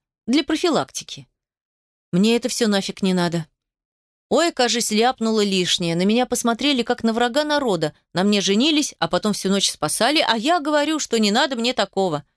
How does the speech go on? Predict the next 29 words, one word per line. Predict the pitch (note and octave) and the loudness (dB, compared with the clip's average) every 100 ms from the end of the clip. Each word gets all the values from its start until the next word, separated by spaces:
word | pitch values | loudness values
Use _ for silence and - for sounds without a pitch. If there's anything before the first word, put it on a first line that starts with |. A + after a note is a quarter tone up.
| _ _ _ _ _ - | _ _ _ _ _ -6
«В | |
смысле | - F#3+ G#3 F#3+ F#3+ F3 | 0 2 2 0 -2 -4
скрывать | - F#3+ G#3+ B3 | -2 0 2 0
что-либо? | - G3+ F3+ E3 E3 | -2 -2 -2 -4 -2
Просто | B3 C#4 D#4+ | 0 0 0
так | D4+ D4+ - _ _ | 0 0 -2 _ _
надо». | G#3+ G#3 E3+ D#3+ _ _ _ - | 0 0 -2 -8 _ _ _ 0
Я | G#3+ | 0
обхватила | G3+ - G3+ G#3+ A3 | 0 -2 -2 0 0
себя | F#3+ F#3 F#3 | 0 -2 -2
руками | F3+ - G3 F#3 | -2 -2 0 0
за | E3 F3 | 0 -2
плечи. | - D#3+ D3+ - D#3 _ _ _ _ _ | -2 -2 -2 -4 -8 _ _ _ _ _
«Я | A#3 | -2
знаю, | G#3+ D#3+ D#3+ D#3 | 0 0 0 -2
светлячок». | - D#3 D#3+ D#3 - D#3 - _ _ _ _ _ _ _ | -4 -6 -6 -2 -2 -4 -10 _ _ _ _ _ _ _
Дима | E3+ F3 G#3+ G#3 | -2 2 2 0
поцеловал | G3 - F#3 F#3 F#3+ | -2 -2 0 2 0
меня | F#3 F3+ F3 | 0 -2 0
в | |
щеку, | - A3 G#3+ F3 | 0 0 -2 -2
а | E3+ | 0
я | G3 | 0
дернулась, | F#3 G3+ B3+ F#3+ D#3 D#3 - | 0 2 2 0 -2 -4 -4
будто | F#3+ - F#3+ | -8 -2 0
меня | F#3 G3 | 2 2
обожгло, | F#3+ G3+ F#3+ G3 D#3 | 0 -2 0 0 -2
вернулась | D3 D#3+ G3+ G3 G#3 G#3 G3 | -2 0 0 2 0 0 -2
боль. | F#3+ G#3 D#3 | 0 0 0